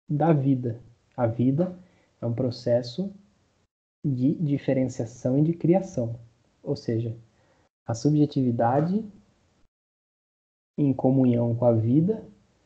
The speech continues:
tá sempre se diferenciando de si mesma. E, nesse sentido, tá sempre se criando novamente, né? Tá sempre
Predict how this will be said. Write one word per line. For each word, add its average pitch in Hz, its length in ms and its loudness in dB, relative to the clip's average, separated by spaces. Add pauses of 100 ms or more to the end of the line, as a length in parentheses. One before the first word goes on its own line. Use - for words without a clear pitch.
(600)
tá 120 120 0
sempre 151 480 0
se 165 160 -2
diferenciando 143 920 0
de 156 80 -2
si - 180 -2
mesma. 123 440 2 (760)
E, 135 60 -4
nesse 123 240 0
sentido, 143 680 2 (680)
tá 113 100 -2
sempre 131 360 -2
se 151 160 0
criando 147 600 4
novamente, 139 540 0
né? 117 160 -6
Tá 113 100 -6
sempre 123 500 -2